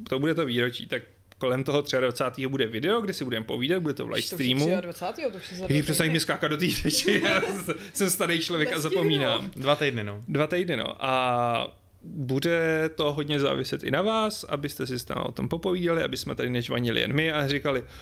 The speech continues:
Speaker 1: „No, jako ta hra, jako, byla kult a dneska už to nehraje tak dobře, nebo je to pořád stejně dobrý“, ale aby i vašich pět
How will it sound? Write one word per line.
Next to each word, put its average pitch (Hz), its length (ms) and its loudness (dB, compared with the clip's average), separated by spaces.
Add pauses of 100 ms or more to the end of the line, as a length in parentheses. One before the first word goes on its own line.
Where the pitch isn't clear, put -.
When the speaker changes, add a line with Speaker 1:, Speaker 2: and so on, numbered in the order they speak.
(160)
Speaker 1:
„No, 202 320 2
jako 208 360 0
ta 196 240 0
hra, 165 480 0
jako, 160 300 0 (240)
byla 143 380 0
kult 143 420 2
a 147 120 2
dneska 143 300 -2
už 135 120 0
to 151 140 -2
nehraje 135 280 0
tak 139 180 -6
dobře, 123 520 0
nebo 127 520 0
je 131 120 0
to 92 200 -4
pořád 123 340 -2
stejně 127 360 -6
dobrý“, 127 680 0
ale 127 260 0
aby 135 200 -4
i 127 440 -2 (320)
vašich 165 420 -4
pět 139 260 -4